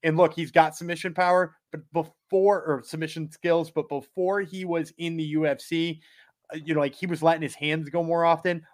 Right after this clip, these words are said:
Also, I think if Abus tires out, I think there's a chance he just gets into mount and just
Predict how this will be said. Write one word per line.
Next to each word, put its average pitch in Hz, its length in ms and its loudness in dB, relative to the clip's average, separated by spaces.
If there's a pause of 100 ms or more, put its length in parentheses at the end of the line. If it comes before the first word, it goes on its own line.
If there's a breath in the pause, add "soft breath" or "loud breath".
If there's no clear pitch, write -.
(140)
Also, 185 240 2
I 175 80 4
think 220 160 -2
if 220 80 2
Abus 165 460 4
tires 151 400 0
out, 147 280 0 (360)
I - 100 4
think 226 220 -6
there's 185 160 2
a 170 80 0
chance 165 340 -2
he 170 140 -8
just 156 240 -4
gets 156 220 -2
into 147 140 -4
mount 127 300 -4
and 123 80 -14
just 113 160 -14